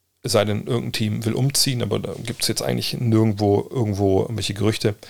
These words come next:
Was zuletzt irgendwie mir geschickt wurde, war eine, auch für so eine Gerüchte-Meldung irgendwie aus dem Netz. Angeblich,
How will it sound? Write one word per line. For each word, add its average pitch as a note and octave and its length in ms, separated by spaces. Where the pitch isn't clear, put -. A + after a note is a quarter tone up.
Was C#3+ 200
zuletzt D#3+ 400
irgendwie C3+ 440
mir C3 220
geschickt B2+ 340
wurde, B2+ 220
war A2+ 480
eine, A#2 320
auch - 160
für - 100
so G#2 80
eine G#2+ 220
Gerüchte-Meldung G2+ 1000
irgendwie G2 180
aus - 200
dem F#2 100
Netz. G#2 420
Angeblich, A2+ 880